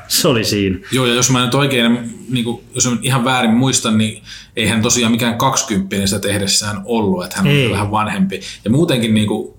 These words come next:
Speaker 2: mulla on nyt, niinku, tämmönen suht vahva muistikuva,
Speaker 1: Mm.
Speaker 2: että niitä alku olisi just tehty vähän,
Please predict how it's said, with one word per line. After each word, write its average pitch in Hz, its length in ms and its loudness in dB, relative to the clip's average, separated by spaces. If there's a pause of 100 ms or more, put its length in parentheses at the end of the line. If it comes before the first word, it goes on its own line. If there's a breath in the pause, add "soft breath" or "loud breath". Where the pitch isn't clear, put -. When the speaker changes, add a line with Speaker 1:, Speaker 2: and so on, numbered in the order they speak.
(200)
Speaker 2:
mulla 113 200 2
on 113 60 4
nyt, 113 160 0
niinku, 107 180 2
tämmönen 101 460 0
suht 113 280 -2
vahva - 520 0 (100)
muistikuva, 110 540 2
Speaker 1:
Mm. 95 60 2
Speaker 2:
että 104 160 -6
niitä 104 240 0
alku 113 300 0
olisi 104 180 0
just - 120 -4
tehty 110 320 -2
vähän, 98 260 0